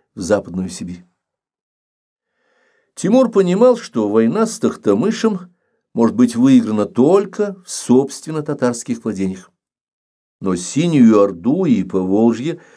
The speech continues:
защищали от мусульман Средней Азии не столько татарские войска, сколько огромные расстояния. Для того, чтобы вести степную войну,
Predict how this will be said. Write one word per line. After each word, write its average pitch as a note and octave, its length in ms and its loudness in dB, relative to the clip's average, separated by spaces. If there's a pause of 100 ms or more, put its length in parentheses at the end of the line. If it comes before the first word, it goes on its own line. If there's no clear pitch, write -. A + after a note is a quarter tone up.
(120)
защищали G#2+ 880 -2
от G2+ 160 0
мусульман G2 480 -4
Средней F#2+ 480 -2
Азии A2 460 0 (200)
не G2+ 280 -4
столько G#2+ 500 -2
татарские D3 680 -2
войска, F3+ 580 -2 (120)
сколько G2 340 -4
огромные F#2+ 440 -2
расстояния. A2+ 640 -4 (800)
Для F#2+ 140 -6
того, G2+ 160 0
чтобы G2+ 220 -2
вести A2+ 400 0
степную G3 600 -2
войну, C#3+ 460 2